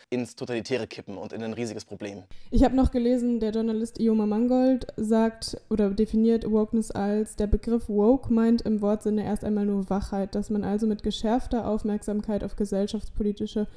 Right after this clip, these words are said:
Speaker 2: Missstände achtet. Das ist mal so eine etwas wertfreiere Definition.
Speaker 1: Ich sollte vielleicht noch kurz zu Pauline Voss sagen. Sie arbeitet hier jetzt als Journalistin für die Medienplattform News.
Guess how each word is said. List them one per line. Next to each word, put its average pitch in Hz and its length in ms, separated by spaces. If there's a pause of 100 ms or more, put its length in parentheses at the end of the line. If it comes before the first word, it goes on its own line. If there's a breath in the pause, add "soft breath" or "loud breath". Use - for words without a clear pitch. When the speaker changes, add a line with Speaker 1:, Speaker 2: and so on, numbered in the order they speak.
(220 soft breath)
Speaker 2:
Missstände 180 600
achtet. - 560
Das 214 120
ist 208 100
mal 214 160
so 214 80
eine 214 140
etwas 202 340
wertfreiere 196 1080 (180)
Definition. 208 800
Speaker 1:
Ich - 140
sollte 135 180
vielleicht 127 280
noch 127 200 (120)
kurz 151 220
zu 131 120 (240)
Pauline 123 300
Voss - 320
sagen. 113 540
Sie - 240
arbeitet 127 400
hier 123 120
jetzt 113 260
als 110 180
Journalistin 120 560
für 113 340
die 110 100
Medienplattform 113 640
News. 151 380